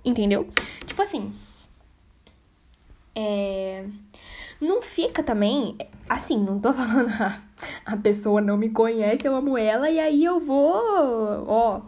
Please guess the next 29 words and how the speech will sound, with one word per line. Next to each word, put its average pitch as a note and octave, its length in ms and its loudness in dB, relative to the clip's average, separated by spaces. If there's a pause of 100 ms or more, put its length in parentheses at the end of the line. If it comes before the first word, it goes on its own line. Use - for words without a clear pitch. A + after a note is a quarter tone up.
(120)
maravilhosamente C4+ 1500 0 (640)
criar A#3+ 360 2
uma B3 100 -4
expectativa C4+ 460 0
que F4 260 0
nós D4 140 4
vamos D4 200 0
ter D4+ 300 4
dois B3 320 2
filhos C#4+ 220 2
e - 20 4
um C#4 40 2
cachorro." C#4+ 360 0 (260)
Não A3+ 380 2
é E4+ 80 2
isso G#4+ 140 0
que - 40 2
eu E4 40 0
tô F4 60 2
falando. A#3 400 0 (920)
Por A#3+ 80 2
exemplo, G#3+ 580 -2 (320)
tô A#3+ 120 -2
falando B3 320 2
se C#4+ 100 -8
você A#3 180 -6
tem A3 200 -4
uma D4 140 2
relação D#4+ 680 -2